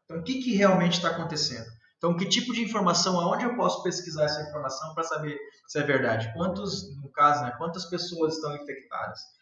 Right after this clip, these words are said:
Quantas pessoas, né, quantas cidades estão fechando? Quantas empresas estão fechando? Quantos clientes nossos estão fechando? Então, esse,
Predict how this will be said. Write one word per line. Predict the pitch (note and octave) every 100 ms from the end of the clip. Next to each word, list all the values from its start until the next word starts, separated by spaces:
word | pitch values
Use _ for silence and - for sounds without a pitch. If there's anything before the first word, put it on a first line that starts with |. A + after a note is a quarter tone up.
| _ -
Quantas | F3 -
pessoas, | F#3+ G3 F3+ D#3 D3
né, | C#3+
quantas | F#3 F3+ -
cidades | E3+ D#3 -
estão | - C#3+ -
fechando? | B2+ - - A2+ -
Quantas | - F#3+
empresas | F#3 D3+ D3
estão | D3 C#3
fechando? | C3 - - _ - _
Quantos | F3+ - -
clientes | G#3+ G3+ F#3+ F3
nossos | D#3+ -
estão | - - -
fechando? | C3+ A#2+ A#2 - - _ _ -
Então, | D#3+ F#3
esse, | F#3 - G3 E3+